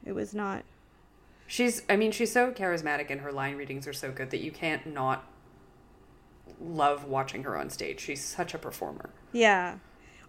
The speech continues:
Speaker 1: I think definitely one of the things that this production, uh, really brought home, especially because it had some actors that we've seen before but not used well, is just how
Speaker 2: Mm-hmm.
Speaker 1: incredibly talented the sort of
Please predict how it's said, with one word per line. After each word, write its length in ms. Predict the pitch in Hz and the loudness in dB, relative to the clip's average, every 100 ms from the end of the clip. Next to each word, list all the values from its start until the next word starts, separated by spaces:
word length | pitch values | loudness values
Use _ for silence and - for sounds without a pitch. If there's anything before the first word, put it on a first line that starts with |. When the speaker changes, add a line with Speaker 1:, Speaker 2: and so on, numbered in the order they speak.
| - | 4
Speaker 1:
I 120 | 285 | 6
think 200 | 370 277 | 6 6
definitely 360 | 254 269 269 | 6 6 2
one 160 | 226 220 | 4 4
of 80 | 220 | 6
the 60 | 214 | 4
things 320 | 214 208 208 | 2 0 0
that 140 | 202 185 | -2 0
this 220 | 185 190 | 2 2
production, 840 | - 220 185 - 185 170 170 170 - - | 0 0 0 -2 -8 -8 -8 -10 -8 -2
uh, 240 | 185 50 50 - - - - - - - | 0 0 -6 -14 -20 -20 -20 -20 -18 -4
really 260 | 196 208 202 | 2 4 4
brought 320 | 202 190 196 | 4 4 4
home, 520 | 180 185 180 214 254 | 2 -4 -4 -4 -4
especially 400 | 269 233 220 226 220 | -4 -4 -2 0 0
because 200 | 214 214 | 0 0
it 100 | 214 | 0
had 300 | 196 196 190 | 2 2 0
some 560 | - 202 190 190 190 196 - - | -2 -2 -2 -4 -6 -8 -4 4
actors 560 | 202 202 - 196 190 | 4 4 0 -2 -2
that 220 | 180 196 - | -2 -2 -2
we've 300 | - 208 196 | -6 -4 -4
seen 320 | - 208 208 | -6 -2 0
before 600 | 190 190 - 185 185 190 | 0 -4 -2 0 2 2
but 160 | 185 196 | 2 0
not 220 | 190 190 | 0 -2
used 340 | 196 196 185 190 | -2 -4 -6 -2
well, 400 | 185 202 277 311 - - - - - - - | 0 2 0 -4 -12 -20 -20 -18 -20 -10 -4
is 120 | 233 | -2
just 180 | 233 220 | -2 -2
how 160 | 226 208 | 4 4
Speaker 2:
Mm-hmm. 400 | 208 202 - 190 | 4 0 -2 2
Speaker 1:
incredibly 840 | 180 185 185 190 196 196 190 202 | 6 6 6 6 4 2 2 -2
talented 720 | 196 185 190 208 220 262 269 247 | -2 -2 -2 -2 -2 -2 -2 -2
the 80 | 226 | -6
sort 220 | 233 220 | -4 -2
of 160 | 214 202 | -2 -4